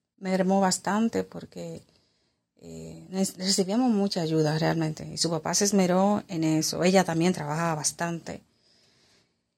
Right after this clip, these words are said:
Y también otro desafío es, para mí era un <laughs> desafío, la aparición de, de los constantes medicadores, claro, en su buena intención.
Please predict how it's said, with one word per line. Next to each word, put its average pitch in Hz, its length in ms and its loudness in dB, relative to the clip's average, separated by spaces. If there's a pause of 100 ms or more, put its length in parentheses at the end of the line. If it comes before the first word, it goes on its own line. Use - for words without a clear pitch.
(100)
Y 214 260 0
también 226 380 2
otro 247 220 2
desafío 233 560 2
es, 220 640 0
para 180 240 0
mí 247 220 2
era 220 100 2
un 202 60 2
<laughs> - 0 -
desafío, 196 600 2
la 175 100 4
aparición 180 640 2
de, 175 180 -2
de 160 180 0
los 160 140 -2
constantes 165 520 -4
medicadores, 175 720 2
claro, 180 340 2
en 156 60 0
su 151 140 -2
buena 156 200 4
intención. 147 680 0